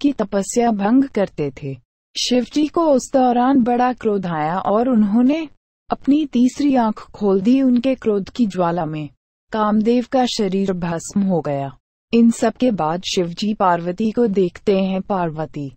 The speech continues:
की आराधना सफल हो जाती है और शिव जी उन्हें अपनी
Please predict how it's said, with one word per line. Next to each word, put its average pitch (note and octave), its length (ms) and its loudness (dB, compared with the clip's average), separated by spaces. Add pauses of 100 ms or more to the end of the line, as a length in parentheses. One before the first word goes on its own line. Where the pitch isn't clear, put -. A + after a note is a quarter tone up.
(380)
की - 160 -2
आराधना F3+ 680 -2
सफल G3 500 -2
हो F3+ 180 -4
जाती G3+ 400 0
है G#3+ 200 0
और A#3 80 0
शिव G#3+ 220 -4
जी G#3+ 300 -4
उन्हें G3+ 400 0
अपनी A#3+ 400 2